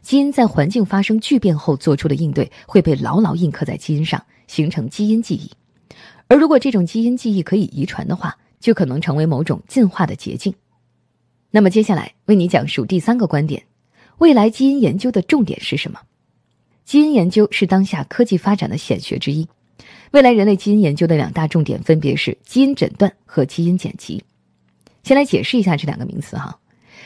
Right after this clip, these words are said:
基因诊断概括来说就是通过对一个人的基因排序和筛查，可以决定他患不同疾病的几率，同时也可以预测他的生理、性格、偏好、特长等特征。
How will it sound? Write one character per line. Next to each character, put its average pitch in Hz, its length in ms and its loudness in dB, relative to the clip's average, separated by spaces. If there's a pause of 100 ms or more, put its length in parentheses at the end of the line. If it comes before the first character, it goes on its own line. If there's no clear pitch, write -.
(160)
基 285 160 4
因 320 140 6
诊 147 200 2
断 214 180 4
概 185 160 2
括 151 140 -6
来 - 100 -4
说 143 160 -2
就 135 160 -4
是 - 240 -8 (320)
通 320 160 0
过 302 120 6
对 269 100 4
一 220 80 2
个 240 140 4
人 190 100 4
的 220 80 6
基 220 160 -8
因 254 120 0
排 151 260 -4
序 - 160 -2
和 160 140 -2
筛 254 220 2
查， - 300 -10 (240)
可 - 140 2
以 214 80 4
决 165 180 2
定 190 180 2
他 - 160 -2
患 190 200 0
不 277 120 -2
同 185 240 -2
疾 156 160 -6
病 175 140 -2
的 135 80 -6
几 - 200 -2
率， 220 120 0 (640)
同 269 160 4
时 285 100 0
也 240 120 6
可 226 100 2
以 202 80 4
预 220 120 2
测 190 200 0
他 - 160 -4
的 156 120 2
生 262 280 0
理、 147 160 -2
性 240 300 -2
格、 90 160 -8
偏 254 260 0
好、 - 300 -4
特 - 180 0
长 - 240 -6
等 - 120 -10
特 - 180 -6
征。 92 160 -10